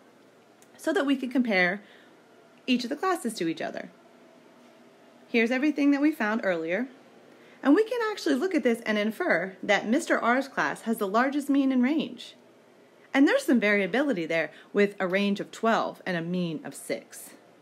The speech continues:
Now let's compare populations using box plots. Same data.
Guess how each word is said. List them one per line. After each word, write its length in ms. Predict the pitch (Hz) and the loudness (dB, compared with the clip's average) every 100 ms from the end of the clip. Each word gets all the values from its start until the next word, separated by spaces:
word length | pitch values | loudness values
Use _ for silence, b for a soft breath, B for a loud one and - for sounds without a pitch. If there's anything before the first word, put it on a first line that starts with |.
| _ _ _ _ _ _ _ - - _ _ B B B B B 247 | _ _ _ _ _ _ _ -20 -20 _ _ B B B B B 2
Now 220 | 330 233 | 4 4
let's 180 | 262 - | 0 0
compare 380 | 349 349 330 | 0 2 2
populations 840 | 294 262 233 208 233 247 370 381 - | 2 0 0 0 0 -2 -4 -4 -4
using 480 | 180 190 208 202 190 - - - | -4 -2 0 -2 -6 -14 -6 0
box 280 | 277 285 | 2 0
plots. 420 | - 185 - - - | -6 -4 -4 -10 -18
Same 600 | - - 320 330 349 330 | -12 -2 0 0 0 -2
data. 480 | 311 330 320 202 | 2 2 2 0